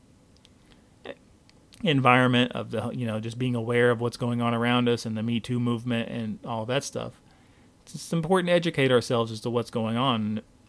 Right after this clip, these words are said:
you know, and you'll hear people say stuff like, "Well, a lot of these women are lying and they're making stuff up and they're embellishing just to get attention," and stuff like that. And th-, you're always gonna have that no matter what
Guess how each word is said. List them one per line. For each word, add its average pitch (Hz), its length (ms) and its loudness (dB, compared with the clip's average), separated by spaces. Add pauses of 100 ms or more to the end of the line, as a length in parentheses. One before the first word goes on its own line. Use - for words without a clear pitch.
you 127 120 -6
know, 117 240 -4
and 139 240 -4 (560)
you'll 180 180 2
hear 175 160 4
people 135 380 2
say 123 180 2
stuff 120 320 -2
like, 110 240 0
"Well, 117 420 2 (1700)
a - 20 4
lot 143 160 12
of 139 60 10
these 127 160 8
women 123 360 8
are 107 140 4
lying 123 580 8
and 110 100 2
they're 113 100 2
making 117 260 2
stuff - 260 0
up 120 220 2
and 110 80 0
they're 104 140 0
embellishing 117 680 4
just 110 160 -2
to 117 80 -4
get 107 140 -4
attention," 120 420 -2
and 113 80 0
stuff 120 240 0
like 120 140 -2
that. 139 240 2
And 139 140 4
th-, 151 100 0
you're 160 120 10
always 160 280 12
gonna 135 180 4
have 123 220 4
that 110 200 4
no 120 80 0
matter 123 280 4
what 131 340 2